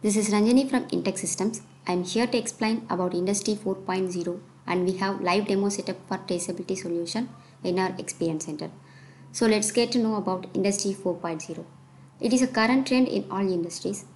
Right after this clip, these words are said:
and it is nothing but a real-time digital transformation of production data to cloud. It is also known as I I O T, which is Industrial Internet of Things. So why do we need to have real-time data?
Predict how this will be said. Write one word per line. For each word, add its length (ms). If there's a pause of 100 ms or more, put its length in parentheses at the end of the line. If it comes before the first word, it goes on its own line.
and 160
it 80
is 160
nothing 340
but 280
a 80
real-time 600
digital 320
transformation 680
of 160 (160)
production 380
data 340 (380)
to 100
cloud. 380 (480)
It 60
is 160
also 280
known 240
as 240 (400)
I 120 (180)
I 20
O 160
T, 400
which 160
is 220 (100)
Industrial 720
Internet 440
of 100 (160)
Things. 320 (540)
So 160 (120)
why 220
do 100
we 80
need 200
to 60 (120)
have 220
real-time 480
data? 260